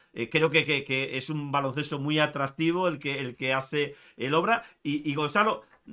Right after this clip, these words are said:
eh, yo muchas veces lo, lo comento en, en alguna retransmisión en Real Madrid Televisión, sobre todo cuando jugamos contra, contra el Madrid, contra el Obra, eh, de que ya buscáis los jugadores de, de, de, ese, de esa tipología, ¿no? De, que,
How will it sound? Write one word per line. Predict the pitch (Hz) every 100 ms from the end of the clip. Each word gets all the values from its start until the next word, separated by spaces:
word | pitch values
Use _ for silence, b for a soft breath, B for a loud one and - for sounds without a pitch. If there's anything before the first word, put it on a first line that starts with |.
| -
eh, | - 135 131
yo | 156
muchas | 190 214
veces | 240
lo, | 208 170
lo | 151 147
comento | 139 156 180 208
en, | 190 160
en | 156 139
alguna | 135 135 156
retransmisión | 156 135 147 143 135 160
en | 147
Real | 147
Madrid | 151 151
Televisión, | 147 143 143 170 185
sobre | 143 127
todo | 135
cuando | 143 143
jugamos | 139 143 147 -
contra, | 139 135 139 135 127
contra | 127 123 120 127 123 120
el | 120
Madrid, | 120 131
contra | 139 131 135
el |
Obra, | 147 170 - _ _ _
eh, | 123 127 120 _ _ -
de | 120 131
que | 135 - _
ya | 117 110 156
buscáis | 185 - 208 214
los | 185
jugadores | 143 139 185 226
de, | 170 156
de, | 120 120 117
de, | 107 120
ese, | - 208 180
de | 127
esa | 135 202
tipología, | 202 139 127 101 196 220 113
¿no? | 120 196
De, | 147
que, | 113 120